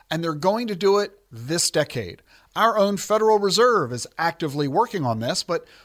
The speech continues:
what's the whole point? Well, quite simply, you gotta ask the question, why is our Federal Reserve printing money? When's the last time you used cash to buy anything? We use our credit card.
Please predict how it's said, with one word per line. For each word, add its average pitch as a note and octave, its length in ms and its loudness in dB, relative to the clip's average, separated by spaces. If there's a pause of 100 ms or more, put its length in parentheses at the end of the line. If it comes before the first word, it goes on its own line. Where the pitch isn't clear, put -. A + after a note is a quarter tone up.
(120)
what's F3+ 320 4
the G#3 140 -2
whole B3+ 260 2
point? - 540 -4 (480)
Well, A3 260 -2
quite G#3 300 0
simply, D3+ 580 -4
you E3+ 140 -6
gotta A3 200 2
ask G3 300 -2
the F3+ 80 -4
question, E3+ 540 -2 (240)
why E3+ 320 0
is F#3 340 2
our A3 180 2
Federal G#3 460 0
Reserve D#3 640 0 (320)
printing E3+ 720 -6 (140)
money? F3+ 540 -4 (600)
When's C#4 240 -4
the B3+ 60 0
last A#3+ 260 -2
time A3 300 -2
you E3 120 -2
used G#3+ 460 -4
cash D#3+ 640 -4 (140)
to A3+ 80 -4
buy B3+ 260 -2
anything? A2 560 -8 (720)
We A3 100 -6
use C#3+ 260 0
our G#3 140 0
credit C#4 360 -2
card. G#2+ 360 -2